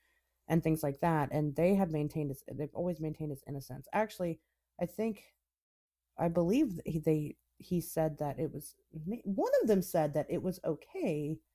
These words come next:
that they killed these people because he was already saved. Actually, I'm sorry. I think that was William Sapp that said that. Um, one of the people that we talked about tonight did say that. They, they were talking to a prisoner. They said, "It's all right, I killed those people. I'm already saved, so it's fine." <laughs>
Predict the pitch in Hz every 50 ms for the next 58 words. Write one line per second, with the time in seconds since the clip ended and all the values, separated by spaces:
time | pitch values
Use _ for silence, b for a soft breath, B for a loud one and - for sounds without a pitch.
0 | _ _ - - 165 170 165 - - 277 254 233 214 196 - - 170 156 156 -
1 | 143 143 143 143 139 _ _ _ _ _ _ _ _ _ _ - 175 - - 160
2 | 156 - 165 151 156 151 160 160 156 160 156 147 143 - - - 151 147 135 131
3 | 135 131 - - 254 320 320 - - 208 262 269 262 - 170 160 180 226 254 226
4 | 220 - - 330 320 226 165 151 165 160 147 160 175 196 233 269 262 - - 285
5 | 285 285 285 - - - - - - 131 - 143 - - - b b b b b
6 | b b b b b - 180 180 170 170 170 240 370 415 311 240 196 262 262 226
7 | 226 202 185 190 240 254 196 185 190 165 - 175 175 156 147 175 208 202 - -
8 | 208 233 226 151 127 117 131 - 151 151 156 143 - 156 156 151 143 151 147 -
9 | 165 170 - 170 165 - 165 160 - - 202 202 202 202 196 196 180 160 151 -
10 | - 165 254 - - 277 202 165 147 139 135 - 139 131 127 139 - - - 165
11 | 160 151 165 196 208 214 196 160 143 - - - 123 135 156 - - 156 170 -
12 | - - 117 - - 139 135 - _ _ - - - - -